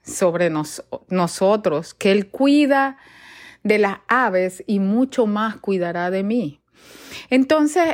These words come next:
eh, eh, eso es muy bonito decirlo y, y a veces lo repetimos como un loro y decimos, "Sí, Señor, líbrame del mal y, y, y danos el pan nuestro de cada día". Pero,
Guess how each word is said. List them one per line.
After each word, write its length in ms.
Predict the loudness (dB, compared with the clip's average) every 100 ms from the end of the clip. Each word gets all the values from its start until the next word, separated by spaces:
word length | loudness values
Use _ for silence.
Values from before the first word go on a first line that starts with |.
| 2
eh, 200 | 0 2
eh, 160 | 0 0
eso 180 | -2
es 60 | 0
muy 120 | 2
bonito 400 | 2 2 2 2
decirlo 680 | 0 0 0 0 0 -6 _ _ _ -20 _
y, 460 | -4 0 2 2 0
y 260 | 0 2 2
a 60 | 2
veces 260 | 2 2
lo 100 | 0
repetimos 580 | 0 0 -2 -2 -4 -4
como 300 | -2 -2 0
un 120 | 0
loro 380 | 2 2 0 -6 -14 -20 -6
y 100 | -2
decimos, 400 | 0 0 -2 -2
"Sí, 120 | -2
Señor, 400 | 0 0 0 0
líbrame 420 | 2 2 2 2
del 180 | 2 2
mal 440 | 0 0 0 0
y, 440 | 0 -2 -2 -6 -10 -14
y, 760 | -10 -8 -8 -8 -4 -4 -4 -8
y 20 | 0
danos 360 | 0 0 0
el 120 | 0
pan 200 | 0 -2
nuestro 300 | 0 0 0
de 120 | 0 0
cada 300 | 0 0 0
día". 400 | 0 0 -4 -12 _ _ _ _ _ _ _ _ _ _ -20 -18 -18 -18 -2
Pero, 680 | 2 4 2 0 -2 -8